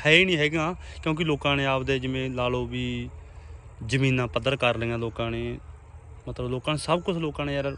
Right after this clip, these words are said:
ਪੂਰਾ ਡਿਵੈਲਪ ਹੋਇਆ ਲੋਕ, ਕਹਿਣ ਦਾ ਮਤਲਬ ਇਹ ਆ। ਆਹ ਚੀਜ਼ ਇੱਕ ਤਾਂ ਮੈਨੂੰ ਇਹ ਜ਼ਰੂਰ ਦੱਸ ਦਿਓ ਵੀ ਜਿਨ੍ਹਾਂ ਦੇ ਲੋਕ ਆਪਣੇ ਜਿਹੜੇ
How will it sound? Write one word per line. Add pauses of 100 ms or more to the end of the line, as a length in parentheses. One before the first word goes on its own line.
(120)
ਪੂਰਾ
ਡਿਵੈਲਪ
ਹੋਇਆ
ਲੋਕ,
ਕਹਿਣ
ਦਾ
ਮਤਲਬ
ਇਹ
ਆ। (640)
ਆਹ
ਚੀਜ਼ (1900)
ਇੱਕ
ਤਾਂ
ਮੈਨੂੰ
ਇਹ
ਜ਼ਰੂਰ
ਦੱਸ
ਦਿਓ
ਵੀ
ਜਿਨ੍ਹਾਂ
ਦੇ
ਲੋਕ (360)
ਆਪਣੇ (180)
ਜਿਹੜੇ